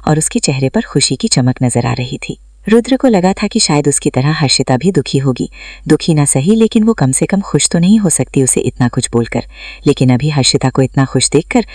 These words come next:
रुद्र को जैसे लगा उसकी मायूसी और भी ज़्यादा बढ़ गई। उसने एक नज़र हर्षिता की तरफ देखा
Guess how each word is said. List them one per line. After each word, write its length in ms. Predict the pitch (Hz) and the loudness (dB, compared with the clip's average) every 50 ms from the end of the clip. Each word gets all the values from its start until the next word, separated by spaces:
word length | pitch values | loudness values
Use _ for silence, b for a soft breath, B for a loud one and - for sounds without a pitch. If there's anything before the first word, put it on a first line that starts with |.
| B B B B - | B B B B 2
रुद्र 240 | 196 208 185 220 233 | 2 2 4 2 0
को 140 | - 247 | 2 2
जैसे 280 | 226 - 170 160 - 180 | 2 2 2 0 0 0
लगा 280 | 156 143 131 - 175 180 | 0 0 2 2 2 2
उसकी 260 | 156 - - - 160 | 2 0 -2 0 0
मायूसी 460 | 143 127 123 123 131 - - - 214 | 2 2 2 2 0 0 0 2 2
और 160 | 185 139 131 | 2 2 2
भी 140 | - 151 156 | 0 0 -2
ज़्यादा 280 | 143 - 123 120 123 120 | 0 0 -2 0 -2 0
बढ़ 160 | - 123 120 | 0 -2 -2
गई। 220 | - - - - - B B B B B B B | -2 -6 -8 -8 -12 B B B B B B B
उसने 280 | 165 160 - - 135 - - | -2 0 2 2 0 2 2
एक 180 | 147 143 - | 0 2 2
नज़र 240 | 139 131 123 135 131 | 2 2 2 2 0
हर्षिता 380 | 127 135 120 - - 127 131 127 | 0 -2 -2 -2 -2 -2 -2 -2
की 120 | - 139 | -2 -2
तरफ 240 | - 135 127 123 - | -2 0 -2 0 0
देखा 340 | - 131 - - - 240 | 0 -2 0 2 0 0